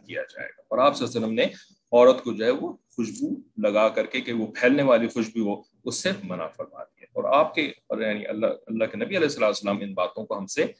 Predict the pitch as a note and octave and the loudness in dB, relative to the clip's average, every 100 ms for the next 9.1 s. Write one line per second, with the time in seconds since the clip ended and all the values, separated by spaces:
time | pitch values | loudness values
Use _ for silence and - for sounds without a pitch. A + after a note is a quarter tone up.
0 | _ _ F#2 G2+ A2+ G#2 F#2+ F#2 - F#2 | _ _ -4 2 4 4 0 -4 -6 -6
1 | F#2+ F2 - F#2+ A#2+ C#3+ C#3 - B2 - | -6 -8 -6 -4 -2 -2 -6 -8 -8 -4
2 | B2 A#2 G#2+ G#2+ A#2 A2 A#2 A#2+ C3 A#2 | -2 0 2 2 2 -2 -2 -4 -4 -6
3 | - G#2+ G2+ - G2 - E2 E2 C3+ - | -8 -14 -12 -4 -4 -4 -8 -8 -8 -10
4 | _ _ - G#2+ G#2+ D#2+ D2 - - - | _ _ -6 -4 -4 -6 -8 -14 -20 -20
5 | _ _ _ _ _ _ F#3+ - E3+ D3+ | _ _ _ _ _ _ -4 -2 2 8
6 | E3 C#3+ C#3+ - - - - B2+ A#2+ - | 10 10 6 -2 -14 -12 -8 -6 -8 -12
7 | _ - A2+ A2+ A2 A2+ A#2 G#2 G2+ G2+ | _ -8 -4 0 2 0 -4 -4 -6 -4
8 | G2+ F#2+ - F3 - _ _ _ _ _ | -2 -2 -4 -6 -8 _ _ _ _ _
9 | - | -20